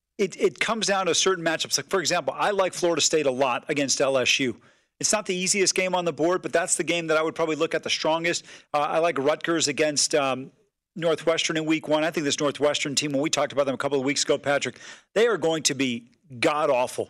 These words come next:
There's just no other way to put it. They're, they are going to be a terrible team.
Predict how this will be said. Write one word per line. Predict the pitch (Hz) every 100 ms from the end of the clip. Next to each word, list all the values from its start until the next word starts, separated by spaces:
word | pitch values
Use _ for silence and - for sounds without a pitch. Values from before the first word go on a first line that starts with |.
| -
There's | 170
just | 175 151
no | 175
other | 160
way | 151
to | 139
put | - 139
it. | 113
They're, | 160 180
they | 170 180
are | 175
going | 160 156
to |
be | 147
a | 135
terrible | - 170 170 151
team. | - 165 156 117